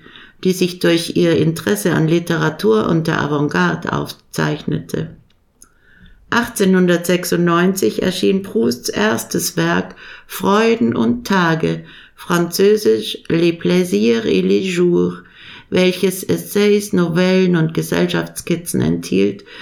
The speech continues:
mit einem Vorwort von Anatole France.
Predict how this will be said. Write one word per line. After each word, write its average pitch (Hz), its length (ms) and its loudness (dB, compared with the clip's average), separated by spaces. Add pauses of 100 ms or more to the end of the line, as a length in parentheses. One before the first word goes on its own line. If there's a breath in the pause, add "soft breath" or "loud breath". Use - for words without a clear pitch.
(200 loud breath)
mit 208 240 -2
einem 208 320 2
Vorwort 208 680 0
von 180 260 2
Anatole 180 600 0
France. 165 600 -2